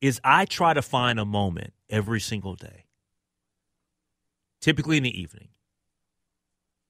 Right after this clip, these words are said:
where I can smile and have fun watching something,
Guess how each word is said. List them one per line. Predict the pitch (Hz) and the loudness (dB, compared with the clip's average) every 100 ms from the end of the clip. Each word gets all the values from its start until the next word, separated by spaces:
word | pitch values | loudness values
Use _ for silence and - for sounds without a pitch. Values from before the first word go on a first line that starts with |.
| _ _ _ _ - | _ _ _ _ -6
where | 120 | 0
I | 120 113 | 2 2
can | 110 90 | 0 -6
smile | - 123 123 123 117 117 - _ _ _ _ _ _ _ _ - | -4 2 2 2 -2 -8 -18 _ _ _ _ _ _ _ _ -4
and | 117 | 2
have | 117 110 | 4 2
fun | - 120 117 117 107 87 | 0 2 2 0 -4 2
watching | 117 117 - 107 98 - _ _ _ _ | 4 4 0 -6 -6 -14 _ _ _ _
something, | - - 165 147 - 78 | -16 0 4 4 0 -16